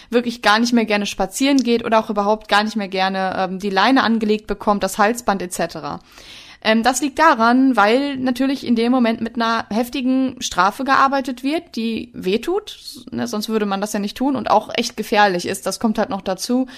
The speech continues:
Das sollte man sich wirklich einfach immer vor Augen halten. Der Hundehals ist nur, weil der Hund an der Leine zieht, nicht gleichzeitig völlig robust. Meistens zieht ein Hund an der Leine, weil er das so gelernt hat. Das können wir, glaub ich, schon mal so allgemein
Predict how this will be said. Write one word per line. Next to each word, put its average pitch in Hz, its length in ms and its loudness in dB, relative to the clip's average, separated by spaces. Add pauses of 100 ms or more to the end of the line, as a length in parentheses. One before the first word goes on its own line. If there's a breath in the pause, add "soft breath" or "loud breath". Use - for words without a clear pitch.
(100)
Das - 120 -2
sollte 294 240 2
man 262 160 2
sich 240 180 -6
wirklich 262 300 -4
einfach 269 240 -4
immer 269 140 0
vor - 180 -2
Augen 233 240 -2
halten. 185 420 -2 (220 loud breath)
Der 202 240 0
Hundehals 233 560 2
ist - 200 -2
nur, 254 280 4
weil 208 100 4
der 208 140 -2
Hund 294 180 2
an 214 120 0
der 196 100 0
Leine 240 320 2
zieht, - 540 -2
nicht 247 480 2 (440)
gleichzeitig 233 840 2 (220)
völlig 226 400 4
robust. 214 520 -2 (640 loud breath)
Meistens 208 580 -2
zieht 269 180 -2
ein 220 200 0
Hund 269 200 0
an 220 140 2
der 208 100 2
Leine, 208 400 2
weil 208 140 4
er 208 100 0
das 196 160 -6
so 202 100 -6
gelernt 190 460 -2
hat. 156 400 -8
Das - 240 -4
können 220 160 2
wir, 214 80 0
glaub 196 200 2
ich, 208 80 -6
schon 202 160 -2
mal 196 120 0
so 185 100 -4
allgemein 196 720 -2